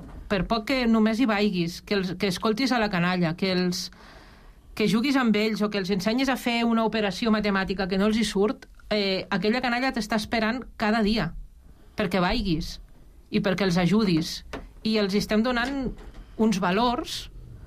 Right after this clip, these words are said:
que jo crec que s'han de, que, que hem de continuar treballant, que és, que és, eh, l'amistat, el companyerisme, el fer les coses perquè ens surt de dins, sense fer mal a ningú,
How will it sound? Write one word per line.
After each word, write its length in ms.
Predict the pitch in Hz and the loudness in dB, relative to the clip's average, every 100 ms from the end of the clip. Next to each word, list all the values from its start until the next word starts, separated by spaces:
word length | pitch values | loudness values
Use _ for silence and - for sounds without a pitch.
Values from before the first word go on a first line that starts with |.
| - - - - - - - | -18 -14 -16 -16 -20 -20 -6
que 160 | - 190 | 0 2
jo 120 | 196 | 2
crec 180 | 196 220 | 0 -2
que 80 | 233 | -2
s'han 300 | 214 262 262 | -2 0 0
de, 160 | 208 - 175 - | -2 -4 -8 -8
que, 340 | - 196 175 - | -2 0 0 0
que 100 | 226 | 0
hem 80 | 262 | 0
de 100 | 240 | 2
continuar 440 | 214 190 180 175 | 2 2 2 2
treballant, 520 | 175 170 170 165 160 165 - | 2 2 2 0 -2 -6 -12
que 140 | - 196 | -4 -4
és, 80 | - 202 | -2 -2
que 100 | 208 | 0
és, 100 | 208 240 | 0 0
eh, 340 | 233 202 196 185 | 0 0 0 2
l'amistat, 600 | 185 190 - 185 190 - | 2 2 0 0 -2 0
el 100 | 208 | -2
companyerisme, 840 | 196 190 196 185 180 196 190 175 170 - - - - - - - - | 0 0 2 4 4 4 4 2 0 -6 -20 -20 -18 -18 -16 -12 -2
el 240 | 208 196 | 2 2
fer 220 | 180 233 | 2 0
les 160 | 247 220 | 0 0
coses 640 | - 240 220 262 254 - - - - - - - - - | 0 2 2 0 -2 -8 -12 -20 -20 -20 -20 -18 -16 -4
perquè 220 | 208 214 | 0 2
ens 100 | 190 190 | 0 2
surt 200 | 240 247 | 0 2
de 100 | 220 | 4
dins, 460 | 214 185 147 - - - - | 4 2 -2 -10 -14 -18 -14
sense 280 | - 214 208 202 | -2 0 2 2
fer 120 | 208 | 2
mal 160 | 220 247 | 2 2
a 60 | |
ningú, 400 | 226 190 185 180 | 2 4 2 0